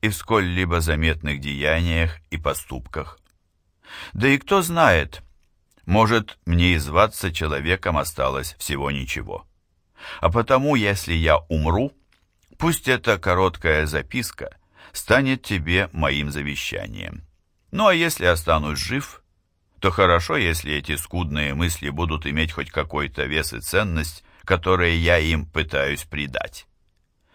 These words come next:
Я хочу, чтобы ты знал и передал твоей матери, что она была права, веруя в ту непреложную правду, что живет в наших сердцах.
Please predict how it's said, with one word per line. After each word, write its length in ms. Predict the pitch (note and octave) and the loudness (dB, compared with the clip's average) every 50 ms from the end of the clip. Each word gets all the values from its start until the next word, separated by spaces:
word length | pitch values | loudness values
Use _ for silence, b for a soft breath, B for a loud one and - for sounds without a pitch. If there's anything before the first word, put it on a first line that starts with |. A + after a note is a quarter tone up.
| B B B B B B B | B B B B B B B
Я 160 | B F2 A2+ C#3+ | B 0 0 2
хочу, 360 | - D#3+ D3 - - D3 D3 | 2 -2 -2 -2 -2 -2 -2
чтобы 400 | C#3 - - A#2+ G#2+ G2 G#2+ G2+ | -2 -2 -2 -2 0 0 -2 -2
ты 180 | F2 F2+ F2 | -2 -2 -2
знал 520 | D#2 C#2+ D2+ D#2 D#2+ E2+ F2 F#2 F#2+ G2 - _ _ _ - | -2 -2 -2 2 4 4 4 4 2 0 -6 _ _ _ -4
и 160 | F2+ F2 D#2+ | -4 -4 -4
передал 560 | - - - E2 E2+ E2+ E2 D2+ C2+ D2+ D2+ | -4 -2 0 0 2 2 0 0 0 -2 -4
твоей 360 | D2+ - D2+ C#2 C#2 C#2 C2+ | -4 -6 -8 -6 -6 -6 -6
матери, 520 | C2 C2+ C2+ C#2 C#2+ - D2+ D2+ D#2+ D#2+ E2 - - _ _ _ _ _ _ _ B B B B B | -4 -4 -4 -4 -4 -4 -6 -4 -4 -4 -6 -6 -12 _ _ _ _ _ _ _ B B B B B
что 260 | - - - G2 F#2+ | -8 0 4 4 4
она 200 | G2+ A2+ C3 C3+ | 6 6 4 2
была 320 | A#2 A#2+ B2 A#2 A#2+ A#2+ | 2 2 2 4 4 2
права, 720 | A2+ - - G2+ G#2+ G#2+ G2+ F#2+ F#2+ D#2+ C#2+ C2 A#1+ - _ _ _ _ _ _ _ B B B B | 2 0 -2 0 0 0 2 4 4 6 4 4 0 -4 _ _ _ _ _ _ _ B B B B
веруя 840 | B D#2 E2+ F#2 F#2 F2+ E2+ D#2 D2 C#2 C2+ C2 C2 C2+ C2 C2 - | B -2 0 2 4 4 4 2 2 0 0 0 0 2 0 0 -2
в 100 | - - | -6 -8
ту 160 | - F2+ F2+ | -4 0 0
непреложную 840 | F2 F2 E2 D#2 - D2+ D2+ D2+ E2 F2 E2 D#2 D#2+ D2+ C#2 C2+ C2 | 2 2 0 0 0 -2 -2 0 2 0 0 0 -2 -4 -6 -6 -8
правду, 640 | B1+ - F2+ G#2 A2+ G#2+ G2 F2+ F#2+ G2 G2 G#2 _ _ _ _ _ _ _ _ _ - | -6 0 2 2 2 0 -2 -4 -4 -4 -4 -6 _ _ _ _ _ _ _ _ _ -14
что 240 | - - - F2+ | -10 -2 0 0
живет 400 | D#2+ D2+ D#2+ C#2+ C#2+ D2+ D#2+ D#2+ | 0 0 -2 -2 0 -2 -2 -2
в 60 | C#2 C2+ | -4 -6
наших 340 | C2 C2 C2+ - - - | -6 -6 -4 -6 -8 -10
сердцах. 600 | - - C2 A#1+ B1 - - - - - - - | -10 -10 -10 -10 -10 -10 -8 -8 -8 -8 -10 -16